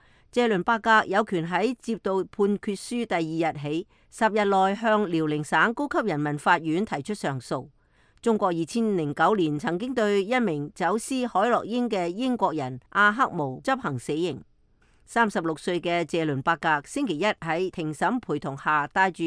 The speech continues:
手鐐出庭。加拿大駐華使館人員以及部分中外媒體記者被允許到庭旁聽，其中包括聯合早報同法新社嘅記者。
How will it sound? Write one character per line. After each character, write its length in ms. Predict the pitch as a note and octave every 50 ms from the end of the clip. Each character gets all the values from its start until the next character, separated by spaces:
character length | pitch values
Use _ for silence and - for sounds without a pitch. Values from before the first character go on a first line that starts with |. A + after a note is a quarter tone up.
| D#3+ D#3+
手 260 | - - D#3 F3 A3
鐐 160 | G3 D3+ C#3
出 160 | - - G#3 - -
庭。 200 | - G#3+ A#2+ G#2+ C3+ _ _ _ _ _ _ _ _ _ _ _ _ -
加 120 | C#4+ D4
拿 120 | B3+ F#3
大 240 | D#3+ D3 F3 E3+ F3
駐 320 | E3 - - G3+ G3+ F#3+ F3
華 180 | D#3+ C#3 C3+
使 260 | C3+ - - - F3+ F3+
館 200 | - F#3+ G3+ A3+
人 220 | G#3+ D#3 C#3 C3+
員 220 | C3+ C#3+ C3 B2+ - _ _ _ _ _
以 140 | - A3+ C4+
及 100 | B3 B3 A3+ G#3 -
部 140 | A3 G#3+ G#3
分 320 | - A3+ G3 G3 G3+ G#3
中 280 | - D4+ D#4 D4+ C#4 A#3
外 220 | G3+ F#3+ F#3 F3+
媒 220 | F3 D#3 D3 D3
體 180 | C#3 - G#3 A#3+
記 200 | - - G#3 G3
者 300 | - - F3 E3 F#3 A3
被 160 | - - F3+ F3
允 260 | E3 E3 E3 F3+ F#3
許 160 | F#3+ F#3+ G#3+
到 200 | G#3 G3+ F3+ E3+
庭 220 | E3 - D3 C3+ B2
旁 280 | - D3+ B2+ B2+ B2+ B2
聽， 300 | - F3+ D3+ C#3 B2+ B2 - _ _ _ _ _ _ _ -
其 140 | - A3
中 180 | A3 D4+ E4+ E4+
包 220 | - E4+ D#4 C#4
括 180 | B3+ - A3 G3+
聯 220 | E3+ E3+ E3+ D#3+
合 100 | G#3 G#3+ E3+
早 220 | - - E3+ G#3
報 320 | A3+ - G#3 F#3 F3+ F3 F3
同 220 | - E3 D3+ D3
法 160 | - G#3+ F#3+
新 200 | - - C4+ B3
社 160 | - - D#3
嘅 180 | C#3 C3+ D3 C3+
記 180 | - C#3+ C3+ A#2+
者。 140 | - C3+